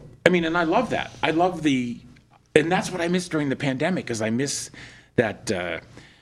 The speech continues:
you know, uh, the mix. I, I, I miss the, uh, collaboration. Um, and even putting my little pledge shows together, I had to work with an editor who would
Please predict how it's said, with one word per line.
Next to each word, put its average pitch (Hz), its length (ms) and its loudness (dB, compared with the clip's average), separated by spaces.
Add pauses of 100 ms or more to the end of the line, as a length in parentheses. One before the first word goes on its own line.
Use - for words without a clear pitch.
(100)
you 101 80 2
know, 87 320 -2 (180)
uh, 78 360 -4 (560)
the 117 80 6
mix. - 560 -2
I, - 180 -4 (320)
I, 110 80 -4
I 107 60 -2
miss 110 260 0
the, 90 320 -2
uh, 80 140 -4
collaboration. 120 960 0 (800)
Um, 82 480 -2 (160)
and 90 360 0 (240)
even 202 360 2 (420)
putting 170 260 6
my 127 120 4
little 123 160 2
pledge 208 340 2
shows 104 300 0
together, 107 320 2
I 113 60 2
had 127 120 0
to 117 60 2
work 120 220 2
with 110 120 2
an 117 100 6
editor 117 380 4
who 107 120 2
would 95 280 2